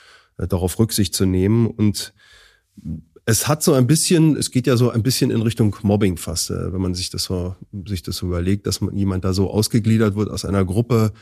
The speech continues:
der die, die, die Kommunikation mit dem Trainerteam verweigert wird und er so separiert wird, dann ist man, kann man durchaus über, über Mobbing-Themen sprechen und dann, dann sind wir bei der Würde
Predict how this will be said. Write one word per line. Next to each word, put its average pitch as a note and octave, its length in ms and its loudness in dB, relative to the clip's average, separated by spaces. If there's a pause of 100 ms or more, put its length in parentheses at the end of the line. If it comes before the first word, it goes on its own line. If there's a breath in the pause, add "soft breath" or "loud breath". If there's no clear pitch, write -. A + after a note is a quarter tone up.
(380 soft breath)
der G#2 160 2
die, G2+ 300 -2
die, G2 160 -6
die G2 140 -6
Kommunikation A2 720 2
mit A2 100 2
dem G#2 100 2
Trainerteam A#2+ 680 2
verweigert G#2+ 480 2
wird G2+ 240 0
und G2+ 260 -4
er G#2 80 -2
so G2 160 0
separiert G#2 580 0
wird, A#2+ 280 0 (500 loud breath)
dann G2+ 160 -6
ist - 140 -6
man, A2 280 2
kann A2 160 -2
man G#2+ 320 0
durchaus A2 360 -2
über, G#2+ 280 -2
über G2+ 180 -2
Mobbing-Themen - 1700 -2
sprechen B2+ 460 0
und A#2+ 140 2
dann, B2 180 4
dann A#2 160 2
sind B2 140 2
wir B2+ 80 2
bei B2 100 2
der A2+ 180 2
Würde D3+ 500 0